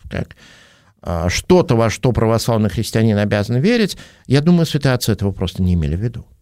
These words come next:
Они просто нам излагают научные взгляды их эпохи,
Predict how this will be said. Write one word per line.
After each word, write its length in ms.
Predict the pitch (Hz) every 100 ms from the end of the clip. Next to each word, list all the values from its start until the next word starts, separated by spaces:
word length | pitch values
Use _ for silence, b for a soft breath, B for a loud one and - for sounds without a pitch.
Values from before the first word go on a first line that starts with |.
| _ _ _ _ _ _ _ _ _ _ _ -
Они 200 | 90 92
просто 400 | - 170 - 117
нам 240 | 117 117
излагают 600 | 90 107 104 113 110 90
научные 480 | 104 110 107 - 92
взгляды 400 | 80 98 101 87
их 340 | - 143 95 110
эпохи, 580 | - 233 247 - 95